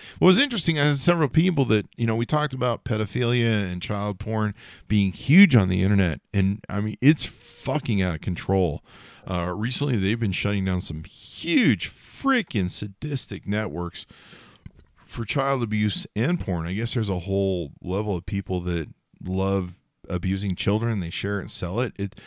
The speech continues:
fucking crazy, man. Um, and so I think there's some articles on that in the New York Times or Washington Post about them shutting down these huge networks. And evidently a good portion, like a quarter of the internet is, is this stuff, which is,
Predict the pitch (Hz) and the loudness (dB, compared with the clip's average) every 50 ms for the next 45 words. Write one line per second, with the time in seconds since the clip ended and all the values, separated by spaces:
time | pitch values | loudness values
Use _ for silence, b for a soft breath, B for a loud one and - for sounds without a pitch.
0 | B B B B B B - - - 208 214 226 233 220 - - 240 214 202 - | B B B B B B -12 0 4 6 6 6 6 4 4 2 4 4 2 0
1 | - - - 214 240 262 262 226 165 117 110 98 87 87 92 101 107 117 123 123 | -2 2 4 4 6 6 6 6 4 4 4 4 4 4 4 4 4 2 2 0
2 | 117 110 _ b b b b b b b b b b 95 101 104 104 104 104 98 | -4 -8 _ b b b b b b b b b b 0 2 4 4 4 4 4
3 | 98 95 98 - - 107 107 107 104 95 - 110 110 107 113 117 175 160 117 113 | 4 2 0 0 0 0 2 2 2 2 0 0 0 0 0 0 -2 -2 -2 -2
4 | - - - 113 113 117 117 - 117 110 101 92 107 104 101 101 101 101 101 98 | -2 -2 0 0 0 0 0 2 0 0 2 2 2 2 2 4 2 2 2 2
5 | 98 98 101 95 - - - 98 101 101 90 90 90 92 92 - - 87 85 82 | 2 2 2 0 0 0 0 0 0 0 -2 -2 -2 -2 -2 -4 -4 -6 -8 -6
6 | - 98 92 98 101 95 - - 87 76 85 85 82 80 - 92 87 - - 98 | -4 -2 0 0 0 0 -2 -4 -4 -4 -2 -2 -4 -4 -4 -4 -4 -4 -4 -4
7 | 92 92 90 87 87 85 78 - - - 98 104 92 87 87 95 98 98 92 87 | -4 -2 -2 -4 -4 -6 -8 -10 -8 -6 -6 -4 -4 -4 -4 -4 -4 -4 -6 -6
8 | 87 - - - B B B B B B B 95 98 151 180 190 175 165 165 160 | -6 -8 -10 -14 B B B B B B B 4 4 6 6 4 4 2 4 4
9 | 123 104 101 92 87 80 - _ _ - - 120 143 120 - - - 104 123 127 | 4 6 6 4 2 0 -4 _ _ 2 6 6 6 4 2 -4 -2 -2 -2 -2
10 | - - 80 73 76 - _ - - - 95 101 104 95 92 90 90 104 120 107 | -4 -8 -10 -12 -12 -16 _ -12 -8 -4 -4 -4 -2 -2 0 0 0 0 0 -2
11 | 78 73 69 67 80 - - - - - - 87 82 82 85 80 - - - - | -4 -4 -6 -6 -8 -8 -10 -10 -8 -6 -4 -4 -2 -2 -4 -6 -6 -4 -4 -4
12 | 64 - - - - B B B B B B B B 87 87 90 98 92 85 80 | -4 -6 -8 -12 -18 B B B B B B B B 0 2 4 4 4 4 2
13 | 76 - | 0 -6